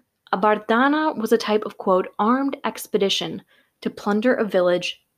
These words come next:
and strip wealthy landowners." During the night of November thirteenth through the fourteenth, eighteen ninety-four, a group of a hundred horsemen went to the commune of Tortoli.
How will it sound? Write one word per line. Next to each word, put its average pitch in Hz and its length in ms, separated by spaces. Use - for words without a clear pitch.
and 190 120
strip - 600
wealthy 180 580
landowners." 170 960
During 311 240
the 370 80
night 226 180
of 202 140
November 180 420
thirteenth 175 640
through 185 200
the 180 80
fourteenth, 180 720
eighteen 190 320
ninety-four, 175 720
a 220 60
group 277 500
of 214 100
a 190 80
hundred 254 480
horsemen 180 720
went 202 340
to - 100
the 220 100
commune 254 560
of - 180
Tortoli. 175 720